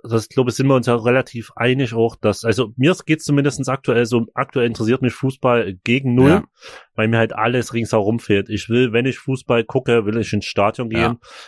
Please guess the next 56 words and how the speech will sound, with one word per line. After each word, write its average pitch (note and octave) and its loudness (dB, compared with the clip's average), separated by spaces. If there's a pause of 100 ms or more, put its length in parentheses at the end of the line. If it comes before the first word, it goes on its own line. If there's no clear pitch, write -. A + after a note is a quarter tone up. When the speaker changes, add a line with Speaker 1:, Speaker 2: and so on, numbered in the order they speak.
(160)
Speaker 1:
Da G#2+ 0
will A#2+ 2
ich B2 0
mit, A#2+ 0
äh, A#2 4
vielen C#3 0
Leuten C3+ 0
um B2+ 2
mich B2+ -2
sein. A#2 0
Ich A2 -8
will, A#2+ 2
äh, A2 4
beim G#2+ -2
Torjubel C3 0
wildfremde A#2+ -2
Leute A#2+ 2
umarmen A2 0
Speaker 2:
Ja, D#2 -4
Speaker 1:
von A2+ -2
mir A2+ 4
aus. G#2+ 2
Ich - -6
will A#2 2
eine A#2 2
Speaker 2:
ausrasten, F#2+ 0
Speaker 1:
Bierdusche. A#2+ 2 (260)
Speaker 2:
singen F#2+ -2
und F#2 -4
so. F2 -2
Speaker 1:
Ich B2 -4
will, B2 0 (380)
es, A#2+ -6
das, - -4
also C3 -4
die C3+ -12
ganze E3+ -4
Kultur E3 0
rings E3+ -2
um C#3 0
den C3 0
Fußball D3 -2
macht A#2 -4
ja A#2 -4
den G#2+ -2
Fußball A#2+ -4
für A2 -2
mich, C3+ 0 (220)
hast - -6
du - -6
Speaker 2:
Ja, E2 2
Speaker 1:
gesagt. G2+ 2
Speaker 2:
auf G#2+ 2
jeden F2 -4
Fall. G2 0
Also, G2+ -2